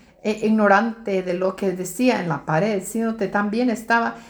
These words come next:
ignorante de la historia de su nación, de Jehová, de su palabra. Tanto que, que la única persona en la fiesta que tenía buen sentido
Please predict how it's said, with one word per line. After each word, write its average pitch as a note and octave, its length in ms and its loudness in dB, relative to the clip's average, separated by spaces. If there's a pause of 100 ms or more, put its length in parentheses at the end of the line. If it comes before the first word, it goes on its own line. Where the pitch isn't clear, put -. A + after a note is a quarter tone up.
(120)
ignorante A3 560 4
de A3 120 0
la G3 140 2
historia A3 380 -2
de G3 120 -2
su F#3+ 140 -6
nación, F3 720 -4
de F#3 120 -2
Jehová, F#3+ 640 0 (560)
de F#3+ 180 -6
su G3+ 180 -4
palabra. A3+ 440 -2 (2000)
Tanto C#4+ 420 2
que, G3+ 280 4
que G3+ 120 0
la F3+ 120 2
única A#3 280 0
persona G#3 400 -2
en G3 240 -4
la F#3 180 2
fiesta G3+ 380 2
que F#3 140 -2
tenía F#3 300 -2
buen F#3 220 -4
sentido A#3 560 0